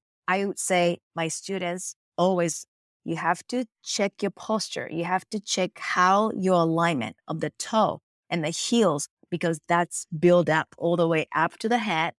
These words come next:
and that's how it shows on your face. So that's why I think we need to <laughs> really do exercise. And I think that's why I love yoga so much, because every day when I exercise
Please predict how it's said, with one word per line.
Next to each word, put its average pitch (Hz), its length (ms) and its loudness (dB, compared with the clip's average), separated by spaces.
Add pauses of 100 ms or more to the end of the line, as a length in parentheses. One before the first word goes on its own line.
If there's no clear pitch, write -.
(220)
and 156 360 -4 (100)
that's 165 380 -2 (140)
how 156 180 0
it 143 140 -2
shows 151 360 -2
on 127 120 -4
your 110 140 -6
face. - 420 -12 (340)
So 185 420 2 (300)
that's - 200 -8
why 175 180 2
I 160 60 -2
think 175 280 -6
we 175 140 -2
need 170 240 -4
to 165 320 -6
<laughs> - 80 -2
really 262 240 2
do 233 180 0
exercise. 175 680 -6
And 175 100 -4
I 175 180 -4
think 247 240 0
that's 214 240 -2
why 185 180 0
I 160 40 0
love 165 340 0
yoga 156 340 0
so 190 260 -2
much, 196 360 -2
because 156 380 -6 (380)
every 196 260 2
day 175 300 2
when 170 200 -4
I 170 140 -6
exercise 170 680 -4